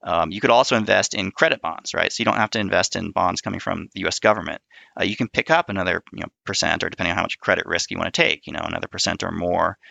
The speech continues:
by loaning to corporations instead of to the U S government. Um, and so you could, you know, easily get your yield higher than that even. You could, you could earn yourself a positive real yield from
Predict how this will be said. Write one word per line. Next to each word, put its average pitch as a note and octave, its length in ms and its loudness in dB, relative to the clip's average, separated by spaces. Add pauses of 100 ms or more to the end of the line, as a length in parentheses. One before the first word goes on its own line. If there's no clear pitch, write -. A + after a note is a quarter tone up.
(200)
by F2+ 100 6
loaning F#2 360 4
to F2 200 -2
corporations G2 760 2
instead - 220 -6
of D#2+ 100 -4
to - 240 -6
the E2+ 100 -10
U - 80 -8
S - 140 -4
government. - 500 -6 (460)
Um, E2+ 240 -6
and A#2 100 -2
so A#2 220 6 (180)
you C#4 200 4
could, A#2+ 340 4
you G2 100 0
know, E2+ 160 0
easily G#2 420 4
get - 200 0
your F2+ 100 -2
yield D#2+ 300 2
higher F2+ 240 0
than E2 160 -4
that E2 180 -2
even. E2 160 -8
You - 80 -6
could, - 160 -4
you - 120 -8
could - 180 -4 (220)
earn G2+ 200 8
yourself E2 300 2
a - 40 -12 (120)
positive E2+ 340 2
real E2 180 -2
yield - 260 -4
from E2+ 200 -4